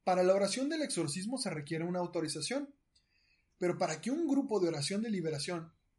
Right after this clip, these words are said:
eh, trabaje, basta con un permiso general del obispo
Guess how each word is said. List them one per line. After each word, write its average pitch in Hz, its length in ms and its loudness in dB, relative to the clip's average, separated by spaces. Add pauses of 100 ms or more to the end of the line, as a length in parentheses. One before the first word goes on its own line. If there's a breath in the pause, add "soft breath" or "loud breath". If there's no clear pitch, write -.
(960)
eh, 170 100 -4
trabaje, 180 640 0
basta 196 460 0
con 185 140 -2
un 190 100 -2
permiso 202 380 0
general 156 500 -4
del 170 180 0
obispo 147 480 -4